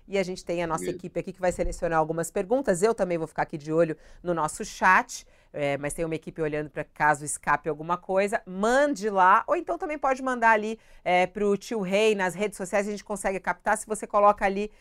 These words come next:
Speaker 1: vamos usar a hashtag Olha Aqui, então, sei lá, ou a hashtag Reinaldo Azevedo,
Speaker 2: Sim.
Speaker 1: hashtag Reinaldo Azevedo, talvez seja mais fácil, a gente vai catando ali uma pergunta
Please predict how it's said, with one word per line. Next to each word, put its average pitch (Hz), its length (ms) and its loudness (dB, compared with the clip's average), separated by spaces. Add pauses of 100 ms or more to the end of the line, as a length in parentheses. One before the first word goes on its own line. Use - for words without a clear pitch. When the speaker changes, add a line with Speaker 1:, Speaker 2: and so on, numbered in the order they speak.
(160)
Speaker 1:
vamos 269 200 -4
usar 294 180 6
a - 20 6
hashtag 226 540 0
Olha 208 240 10
Aqui, 302 380 -4
então, 247 360 -2
sei 185 160 -4
lá, 214 180 6
ou 208 120 8
a - 20 8
hashtag 202 460 0
Reinaldo 202 360 0
Azevedo, 175 640 -2
Speaker 2:
Sim. - 260 -20
Speaker 1:
hashtag 254 420 0
Reinaldo 240 340 4
Azevedo, 202 460 0
talvez 196 260 -2
seja 185 160 -4
mais 165 260 -6
fácil, 220 640 4 (300)
a - 80 -8
gente 214 220 -12
vai 220 160 4
catando 220 520 0
ali 208 200 4
uma 214 120 -2
pergunta 208 640 -4